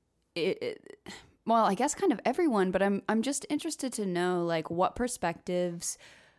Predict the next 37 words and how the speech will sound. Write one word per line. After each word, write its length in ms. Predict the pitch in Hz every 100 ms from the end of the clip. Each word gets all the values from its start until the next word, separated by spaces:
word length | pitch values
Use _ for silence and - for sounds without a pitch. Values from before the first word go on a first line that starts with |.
| _
we 260 | - 175 185
haven't 280 | 180 165 151
heard. 300 | 165 156 127
Like, 220 | 151 156 -
o-, 80 | 175 -
obviously 480 | 185 208 226 208 175
yours 360 | 156 147 131 165
as 160 | 151
the 140 | - 160
host, 480 | 143 98 190 -
which 120 | - -
we 80 | 160
just 200 | 151 -
talked 240 | 175 -
about. 300 | 180 156 139
Like, 200 | 143 170
we 240 | 185 190 - -
never 400 | 190 190 180 165
get 180 | 175 -
to 60 |
hear 160 | 175 156
your 160 | 151
perspective, 800 | 151 180 - 160 - - 117 196
but 240 | - 185 -
who 260 | - 247 247
else, 320 | 202 196 - -
what 100 | 202
other 460 | 214 233 226 214 - _ _ _ _
people 280 | - 196 185
do 100 | 165
we 80 | 170
have 240 | 180 156
coming 200 | - 165
on 120 | 151 147
this 140 | 143
show 260 | - 131 135
that 160 | 131